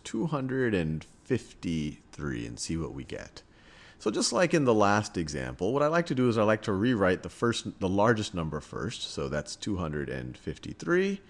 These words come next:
And then write the smaller number below it and align the place value, the seven. It only has a ones place, so I'll put the seven right over here below the ones place and two fifty-three, and then put the multiplication symbol right over here. So you could read this as two hundred fifty-three times seven,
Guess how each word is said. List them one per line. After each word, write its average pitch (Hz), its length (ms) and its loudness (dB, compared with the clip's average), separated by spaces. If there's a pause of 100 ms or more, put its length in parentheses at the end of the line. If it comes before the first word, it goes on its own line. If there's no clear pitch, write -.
(340)
And 135 140 -2
then 139 140 6
write 123 160 6
the 98 80 -2
smaller 117 720 6
number 92 320 0
below 127 360 4
it 147 220 6
and 107 160 0
align 98 460 2
the 92 80 -2
place 76 300 -4
value, 71 360 -2
the 131 80 -6
seven. 95 460 0
It 80 100 0
only 90 160 0
has 80 180 -2
a 82 40 -4
ones 80 320 -4
place, - 320 -4
so - 80 -4
I'll 67 80 -6
put - 160 -8
the 78 80 -10
seven 76 520 -4
right 73 280 -4
over 71 160 -8
here 78 200 -2
below 80 220 -2
the 76 100 -4
ones 73 300 -4
place 73 400 -4
and 69 140 -8
two 87 120 -6
fifty-three, 87 680 -2
and - 60 -10 (340)
then 151 160 -2
put 170 100 0
the 143 80 -2
multiplication 110 680 0
symbol 78 320 -6
right 67 180 -6
over 67 160 -10
here. 110 240 -8
So 151 140 -2
you 202 100 0
could 131 160 4
read 104 200 4
this 101 200 0
as 95 80 -4
two - 160 -4
hundred 101 220 -2
fifty-three 80 460 -6
times - 320 -10
seven, 151 420 2